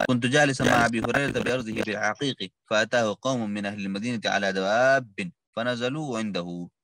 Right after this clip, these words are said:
قال حميد: فقال أبو هريرة: 'اذهب إلى أمي فقلت، فقل إن ابنك يقرئك الس-، يقرئك السلام ويقول:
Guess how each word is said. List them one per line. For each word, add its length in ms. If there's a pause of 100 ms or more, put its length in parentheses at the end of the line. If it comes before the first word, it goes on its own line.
قال 220
حميد: 460 (240)
فقال 320
أبو 300
هريرة: 260
'اذهب 340
إلى 140
أمي 460 (260)
فقلت، 540 (280)
فقل 400 (320)
إن 260
ابنك 420
يقرئك 840
الس-، 240
يقرئك 600
السلام 680 (240)
ويقول: 560